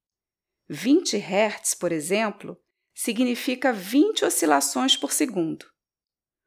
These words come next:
O ouvido humano consegue captar sons entre vinte hertz e vinte mil hertz, ou vinte quilohertz. Acima dessa frequência, chamamos de ultrassom.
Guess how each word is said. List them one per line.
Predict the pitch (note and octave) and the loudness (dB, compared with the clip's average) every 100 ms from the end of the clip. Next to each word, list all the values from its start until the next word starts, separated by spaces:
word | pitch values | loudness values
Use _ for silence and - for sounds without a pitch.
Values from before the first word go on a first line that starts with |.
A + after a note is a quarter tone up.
| _ - | _ -4
O | G#3 | 2
ouvido | A#3 A#3 F4 A3+ | 4 4 2 2
humano | F3 E3 G3+ G3+ F3 | 0 2 2 0 -2
consegue | F3 G3+ G3+ C#4 C#4+ | -4 -4 -2 -2 -2
captar | C#4+ G#3 - G#3+ G3+ - | 0 -2 0 -2 -2 -2
sons | - G#3 A3+ G#3+ F3 - - | -2 -2 -2 -2 -2 -4 -2
entre | A#3 A#3 A3+ | -4 -4 -8
vinte | F3 B3 A4+ - | -2 2 2 2
hertz | E4 G#3+ F3+ F#3+ - - - - _ - | -2 0 -2 -2 -6 -6 -6 -6 _ -2
e | C4+ | 0
vinte | C4 D4 G#4+ G#4+ G4 | 4 6 6 4 2
mil | F4 C4+ G4+ | 6 6 6
hertz, | E4+ A3+ E3+ - - - - - _ _ _ _ | 4 2 0 -2 -6 -4 -4 -6 _ _ _ _
ou | B3 C4+ F4 G#4 | 8 8 6 -2
vinte | G3+ F#3 C#4+ F4 - | -8 0 2 4 2
quilohertz. | D#4 - C#4+ C#4 - C#3+ - - - - - _ _ _ _ - | -2 0 0 0 -2 -8 -8 -10 -10 -10 -14 _ _ _ _ -2
Acima | F#3+ - - D4+ F#4 | -2 0 2 4 4
dessa | G#3+ G#3 F#3 | 2 0 -2
frequência, | E3 - F#3+ F#3+ F3+ - - - | -6 -2 0 0 -2 -6 -8 -4
chamamos | - G#3 A3+ B3+ B3+ | -2 0 0 0 -2
de | A3+ B3 | -2 -2
ultrassom. | D4 A4 G4 F#4 - D3 D#3 | 0 0 -2 -2 -2 -4 -6